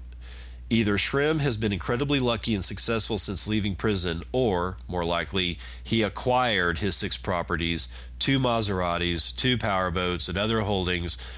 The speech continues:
with the appreciated value of the five thousand Bitcoins he stole from the brothers."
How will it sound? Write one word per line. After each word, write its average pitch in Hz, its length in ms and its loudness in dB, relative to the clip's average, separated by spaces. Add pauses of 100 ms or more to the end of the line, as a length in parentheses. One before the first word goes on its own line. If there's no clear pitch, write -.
(140)
with 98 140 2
the 98 100 4
appreciated 113 560 2
value 98 500 0
of 85 120 -4
the 85 120 -2
five 104 380 0
thousand 95 480 0
Bitcoins 90 600 -2
he 87 140 -2
stole 90 440 0
from 82 220 -4
the 78 80 -6
brothers." 78 500 -4